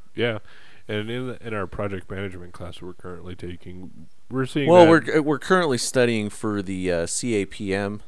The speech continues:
Speaker 2: uh,
Speaker 1: Exactly.
Speaker 2: uh, test, which is the, uh,
Speaker 1: Certifi-
Speaker 2: certification test through the, through, uh, the Project Management Institute. Um, if you guys wanna go check 'em out. Um,
Speaker 1: But yeah, when we, I mean, that's some of the stuff we talked about in the first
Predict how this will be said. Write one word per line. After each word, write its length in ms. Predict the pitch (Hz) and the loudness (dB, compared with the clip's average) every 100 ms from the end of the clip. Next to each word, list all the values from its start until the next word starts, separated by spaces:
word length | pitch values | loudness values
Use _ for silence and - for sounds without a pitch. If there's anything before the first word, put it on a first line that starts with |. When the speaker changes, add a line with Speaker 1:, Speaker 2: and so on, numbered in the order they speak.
| - - | -14 -6
Speaker 2:
uh, 400 | 90 87 87 87 85 | -2 0 2 0 -4
Speaker 1:
Exactly. 220 | 92 92 - - | -8 -12 -14 -10
Speaker 2:
uh, 340 | - 85 78 78 - | -4 -2 -2 -6 -6
test, 360 | - 107 - | -2 -2 -2
which 160 | 98 - | -10 -8
is 160 | 87 85 | -8 -4
the, 400 | 87 82 80 82 - - - - - - | -2 0 -2 -4 -10 -14 -14 -14 -12 -8
uh, 480 | 80 69 64 67 92 - - - | -4 -4 -4 -6 -8 -12 -14 -12
Speaker 1:
Certifi- 140 | - 95 | -6 -2
Speaker 2:
certification 680 | 98 143 113 - 123 - 127 | 2 2 2 0 0 0 -6
test 380 | - 127 - - | -4 -4 -4 -6
through 300 | 104 95 92 | -4 -2 -2
the, 580 | 90 87 85 85 82 - - | 0 0 0 -2 -4 -8 -12
through, 180 | - 104 - - | -10 -10 -10 -6
uh, 300 | 95 87 82 - - | -2 2 0 -2 -6
the 80 | 101 | -8
Project 400 | - 113 104 101 | 0 2 2 -2
Management 420 | 104 110 113 120 | -4 -6 -6 -6
Institute. 560 | 117 117 - 123 131 147 - - - - - - - | -6 -6 -8 -6 -6 -6 -12 -14 -14 -14 -14 -14 -12
Um, 240 | 90 85 82 | -12 -10 -12
if 160 | - | -10
you 60 | - | -8
guys 120 | 82 | -6
wanna 200 | 85 78 | -6 -6
go 100 | 71 | -6
check 180 | 78 87 | -8 -8
'em 80 | 85 | -6
out. 200 | 80 - - - - - - | -8 -10 -12 -14 -14 -12 -8
Um, 520 | 101 92 90 87 87 - - - - - - - - | -4 -2 -2 -4 -8 -12 -14 -14 -14 -12 -14 -14 -8
Speaker 1:
But 80 | 120 | -4
yeah, 160 | 131 110 | -2 -2
when 180 | 98 104 | -4 -6
we, 160 | 110 | -8
I 40 | 113 | -10
mean, 240 | 107 101 | -8 -6
that's 200 | 107 107 | -6 -6
some 160 | - 110 | -6 -6
of 60 | |
the 80 | 101 | -6
stuff 320 | 95 101 92 | -6 -8 -8
we 80 | 98 | -10
talked 300 | 90 92 90 | -8 -8 -8
about 240 | 92 92 87 | -8 -8 -8
in 40 | |
the 80 | 90 | -10
first 280 | - 87 | -10 -10